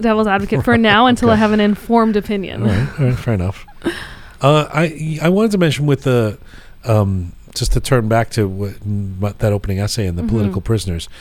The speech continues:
Speaker 2: and where, where I was trying to go with that in terms of the horrendous news of, of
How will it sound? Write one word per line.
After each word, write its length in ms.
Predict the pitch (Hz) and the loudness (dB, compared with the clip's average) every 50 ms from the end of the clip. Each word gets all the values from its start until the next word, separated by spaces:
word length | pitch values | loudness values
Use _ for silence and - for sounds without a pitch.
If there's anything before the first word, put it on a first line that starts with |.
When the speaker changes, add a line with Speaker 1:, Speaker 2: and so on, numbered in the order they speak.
| - - - - - - | -20 -18 -18 -20 -18 -4
Speaker 2:
and 140 | - 123 120 | 0 2 4
where, 140 | 120 131 123 | 4 2 2
where 220 | - - 123 123 | 2 2 2 2
I 40 | 120 | 4
was 100 | 113 104 | 2 0
trying 160 | - - 131 | 0 0 0
to 60 | 107 98 | 2 2
go 120 | 104 110 | 2 2
with 140 | 117 120 113 | 2 2 0
that 180 | 113 104 98 | 0 -2 0
in 120 | 92 92 87 | -2 -2 -4
terms 260 | - - 107 95 90 | -2 -2 -2 -2 0
of 260 | 95 92 85 - - - - - - - - - - - - - - - - - - - - 98 98 | -2 -4 -4 -6 -16 -20 -20 -20 -20 -20 -20 -20 -20 -20 -20 -20 -20 -20 -20 -20 -20 -20 -16 -12 -4
the 160 | 101 110 107 | -2 0 0
horrendous 760 | 92 - - - 117 117 110 113 117 123 123 120 110 - - - | 0 -4 -4 -4 -2 0 2 2 0 2 0 0 -2 -2 -2 0
news 420 | 101 101 104 104 104 101 95 87 | 2 2 2 4 2 0 0 -2
of, 220 | 95 85 - - - | -4 -4 -6 -12 -12
of 520 | - - 92 85 80 - - - - - | -6 -4 -4 -4 -6 -10 -14 -14 -16 -18